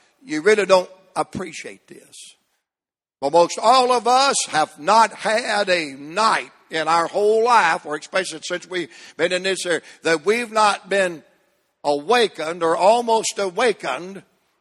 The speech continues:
by some kind of sound. A plane, a siren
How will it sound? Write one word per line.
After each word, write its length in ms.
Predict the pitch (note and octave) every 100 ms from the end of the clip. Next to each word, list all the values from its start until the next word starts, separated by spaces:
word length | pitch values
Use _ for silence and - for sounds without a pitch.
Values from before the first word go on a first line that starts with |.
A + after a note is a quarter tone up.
| _ _ _ _
by 120 | - G#2 -
some 200 | F3 F#3
kind 260 | F3 F3
of 60 | F3+
sound. 260 | - C#3+ C3 _ G2+ _ _ _ _ _ _ _ _ _
A 60 | -
plane, 720 | - C#3+ C#3+ D#3 E3 F3+ F#3 _ _ _ _ _ _ _ _ _ _ _ _ _ _ _ _ _ _ _ _ _ _
a 40 | -
siren 1160 | - D3 E3+ E3 E3 E3 E3+ F3+ F3+ F#3 F3+